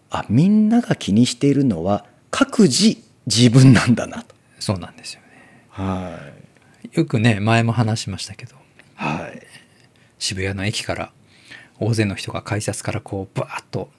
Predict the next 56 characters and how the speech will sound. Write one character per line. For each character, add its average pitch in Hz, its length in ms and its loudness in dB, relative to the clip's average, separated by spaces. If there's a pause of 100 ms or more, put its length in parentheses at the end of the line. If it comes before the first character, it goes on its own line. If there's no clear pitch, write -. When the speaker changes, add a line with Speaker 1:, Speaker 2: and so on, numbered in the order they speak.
(160)
Speaker 1:
は 90 340 -2
い。 120 60 4
Speaker 2:
出 123 40 4
て 120 80 -2
く - 120 -4
る 113 60 2
わ 131 120 0
け 120 80 0
で 101 100 -4
す - 80 -8
け 95 80 -2
ど 87 120 -8
も、 85 220 -10 (140)
Speaker 1:
う 98 60 -6
ん。 95 320 -4
Speaker 2:
バ 90 80 -2
ー - 180 -4
ッ 160 60 0
あ - 20 4
ん 135 100 4
だ 139 100 2
け 139 100 -4
人 151 200 0
が 139 120 4
い 139 60 2
る 156 100 4
の 127 120 4
に、 98 260 -4 (260)
Speaker 1:
は - 160 -2
い。 - 40 2
Speaker 2:
み 120 60 4
ん 127 60 4
な 120 80 4
何 127 240 6
を 107 60 0
考 107 240 0
え 104 100 0
て 104 100 0
る 98 80 -6
か - 120 -6
っ - 40 -6
て - 160 -10
い 95 160 -4
う 95 40 -6
と、 101 320 -4 (100)
Speaker 1:
は 98 340 2
い。 - 200 -10 (180)
Speaker 2:
そ - 180 -2
れ 175 120 2
ぞ 165 120 0
れ 160 120 2
が 170 240 -2 (380)
私 98 500 0
を 98 100 2
見 95 160 -6
て - 240 -16